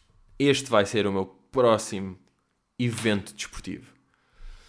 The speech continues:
Pá, se, se um gajo curtir,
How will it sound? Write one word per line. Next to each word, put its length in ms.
Pá, 140
se, 180
se 140
um 80
gajo 220
curtir, 600